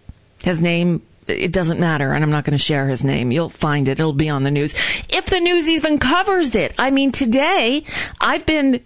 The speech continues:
in and out of news coverage and have not heard much about this. Five people dead in a mass shooting in South Carolina,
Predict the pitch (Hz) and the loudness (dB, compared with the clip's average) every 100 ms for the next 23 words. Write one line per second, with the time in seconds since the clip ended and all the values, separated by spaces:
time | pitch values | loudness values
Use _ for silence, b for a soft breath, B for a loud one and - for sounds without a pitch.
0 | _ - 208 202 - 240 233 208 196 208 | _ -2 0 0 0 0 2 2 0 0
1 | 202 160 190 196 208 - 180 170 196 208 | 0 2 2 2 0 0 0 0 0 -2
2 | - 208 208 220 202 202 202 190 185 160 | -2 0 0 2 2 0 0 0 0 0
3 | 156 - 151 143 139 139 - - - - | 0 0 0 0 -2 -2 -4 -6 -6 -8
4 | - 277 285 285 285 269 247 226 202 220 | -4 0 0 0 0 0 0 2 2 2
5 | 160 127 - _ - - 214 202 190 185 | 0 -2 -8 _ -20 -4 -2 2 2 0
6 | 208 - 220 214 156 156 156 180 165 - | 0 0 0 2 2 0 0 0 0 0
7 | 170 156 175 196 175 131 | 0 2 0 0 0 -2